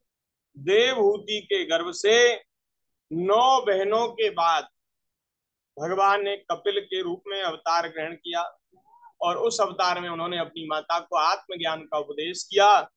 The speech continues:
जिससे वे इसी जन्म में अपने हृदय के संपूर्ण मल, आसक्ति की सारा कीचड़ धो करके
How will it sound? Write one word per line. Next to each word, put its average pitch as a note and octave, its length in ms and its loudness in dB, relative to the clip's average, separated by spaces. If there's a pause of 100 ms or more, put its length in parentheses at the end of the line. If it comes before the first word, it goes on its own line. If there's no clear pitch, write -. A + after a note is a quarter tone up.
(380)
जिससे G#3 420 6
वे G#3+ 160 4
इसी F#3 380 -4
जन्म G3 240 0
में F#3 360 -6 (600)
अपने G#3 360 0
हृदय F#3 360 0
के G3+ 320 -4
संपूर्ण G#3 640 -6
मल, F3+ 340 -2 (1800)
आसक्ति A3 640 -2
की B3 260 -10
सारा G#3+ 640 2 (2000)
कीचड़ A3+ 540 -4 (1200)
धो F#3 200 2
करके G#3+ 720 0